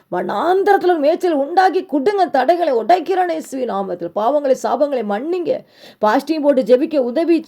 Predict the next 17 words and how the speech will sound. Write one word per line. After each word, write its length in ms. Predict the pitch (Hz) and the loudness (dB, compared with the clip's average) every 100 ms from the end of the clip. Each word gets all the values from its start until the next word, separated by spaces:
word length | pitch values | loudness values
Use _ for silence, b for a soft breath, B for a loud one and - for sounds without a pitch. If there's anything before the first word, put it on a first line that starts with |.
| - | 2
செய்யுங்க. 680 | 285 381 392 392 294 - - _ _ _ _ _ _ _ _ | 2 2 4 4 2 -4 -14 _ _ _ _ _ _ _ _
ஜெப 340 | 160 220 240 330 | -4 -2 2 2
நேரத்தை 300 | 339 311 277 | 4 2 0
கூட்ட 380 | 330 285 330 | -2 2 4
உதவி 360 | 240 262 339 330 | 4 2 0 -2
செய்யுங்க. 520 | - 277 359 349 - - B B | 2 2 2 -4 -6 -10 B B
வேத 360 | 208 269 285 262 | 6 6 6 2
வாசிக்கிறதுல 560 | 240 277 339 330 302 | 0 0 -2 0 2
உதவி 380 | 262 247 339 330 | 2 2 0 -2
செய்யுங்க. 680 | 320 294 359 381 381 131 - _ _ _ _ _ _ _ _ _ _ _ _ | 2 2 4 2 2 0 -6 _ _ _ _ _ _ _ _ _ _ _ _
ஒரு 140 | 160 170 | -8 -6
குடும்பங்களை 640 | 180 170 170 165 165 160 | -4 -4 -2 -2 -2 -2
ஆசீர்வதிங்க 640 | 175 180 175 151 165 175 175 | -6 -4 -4 -2 -4 -4 -6
தகப்பனே. 480 | 175 160 160 160 | -6 -12 -12 -12
மேய்ச்சல் 520 | 160 220 277 - 285 220 | -4 -2 0 2 2 2
உண்டாக்குன்னு 680 | 247 349 392 330 359 330 | -2 0 2 2 -2 -2
சொன்னீங்களப்பா. 840 | 311 240 214 202 - 190 247 233 | -4 -2 -4 -4 -4 -2 -2 -2